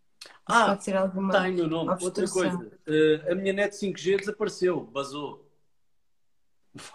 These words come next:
Speaker 1: Pode
Speaker 2: Deve,
Speaker 1: estar com uma obstrução
Speaker 2: deve estar
Speaker 1: do
Speaker 2: com, com o Rafael no Algarve.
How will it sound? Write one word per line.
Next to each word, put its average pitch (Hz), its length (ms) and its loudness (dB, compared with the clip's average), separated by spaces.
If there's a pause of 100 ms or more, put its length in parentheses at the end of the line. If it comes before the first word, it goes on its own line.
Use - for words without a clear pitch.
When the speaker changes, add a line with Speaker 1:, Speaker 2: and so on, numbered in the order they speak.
(140)
Speaker 1:
Pode 131 140 -10
Speaker 2:
Deve, 185 160 0
Speaker 1:
estar 190 320 8
com 196 60 -2
uma 190 160 0
obstrução - 380 8
Speaker 2:
deve 180 140 10
estar 175 200 8
Speaker 1:
do 170 120 -4
Speaker 2:
com, 165 200 -6
com - 160 -12
o 160 160 -4
Rafael 165 340 0
no 160 120 -2
Algarve. 165 500 -4